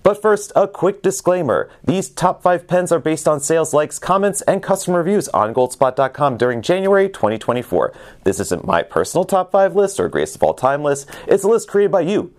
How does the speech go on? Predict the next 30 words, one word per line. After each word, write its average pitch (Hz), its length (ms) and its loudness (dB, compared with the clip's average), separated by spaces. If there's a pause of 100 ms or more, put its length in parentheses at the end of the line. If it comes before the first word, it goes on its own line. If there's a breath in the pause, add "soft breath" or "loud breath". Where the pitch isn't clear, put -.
(160)
the - 80 -8
fine 117 240 2
people 139 440 -4 (100)
of 110 120 4
the 123 100 2
online 95 300 0
pen 85 200 -2
community. 62 480 -4 (240)
At 170 140 4
number 196 200 0
five, 180 520 0 (100)
I 143 80 4
talked 196 220 0
about 180 180 0
this 165 140 -4
pen 156 460 -2
most 123 360 0
recently 151 540 0
in - 180 -2
a 117 60 -2
previous 143 760 -4
episode 117 520 0
of 107 100 -4
the 110 80 -6
podcast. 110 600 0
This 175 200 -2
is 180 100 -2
the - 220 -2
Opus 190 380 0
eighty-eight 101 480 -2